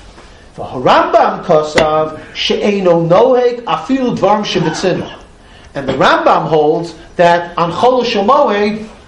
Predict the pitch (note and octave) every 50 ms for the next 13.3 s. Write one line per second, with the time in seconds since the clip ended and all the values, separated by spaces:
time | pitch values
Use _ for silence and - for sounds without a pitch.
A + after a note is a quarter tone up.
0 | - - F#3 G#3 A#3 C4 C4+ C#4 A#3+ A#3+ B3+ A#3+ - - - - A#3+ B3 C4 B3+
1 | A#3+ B3 - - - D3 A#2+ D#3+ A#3+ C4+ C4+ B3+ - - A#3+ G#3 A#3 A3+ - D#4+
2 | E4 - - - G3+ G3+ G3+ - D#3+ E3+ - - C4+ C#4+ C#4 - E3+ E3 - -
3 | - - - - - - D4+ D#4 D4+ D4+ - B3 B3 A#3+ A#3+ A3+ G#3+ G#3 G#3 G#3
4 | G#3 G3+ G3 G3 - - - - - - A#2 - G3 A#3 D4+ D4+ C#4+ A3+ F3+ E3
5 | E3 D#3+ D#3+ D#3 D3+ - D#3 D3 - - D#3 C#3+ C#3+ C3+ - D#3+ E3 E3+ D#3+ -
6 | - - - - - G3+ G#3 G#3 G3+ G#3 G#3+ - - E3 E3+ F3 G3+ G#3 A3+ B3
7 | B3+ C4 C#4 C4+ - - - - - E3+ E3+ E3 E3 - - G#3 G#3+ A#3+ A#3+ A#3
8 | B3 B3+ B3+ - - - - - - - B2 C#3 F#3+ B3 B3 B3+ - - - -
9 | A#3+ A3+ A3 A3 A3+ - G3 G3 F#3+ G3 G3+ G3+ G#3 G#3 G3+ F3+ F3 F3 F3 F3+
10 | F3+ - - - - - - F3 E3+ E3 D#3+ D#3 - - D3+ C#3 C#3 B2+ A#2 G#2+
11 | G2+ G#2 G#2 - - - - - - - - - - - - - - - - -
12 | - - - - - - D3+ D#3 E3+ G#3 B3 C#4+ C#4 C#4 C4+ G#3 G#3 G#3+ G#3+ G3+
13 | F#3 F3+ F3+ - -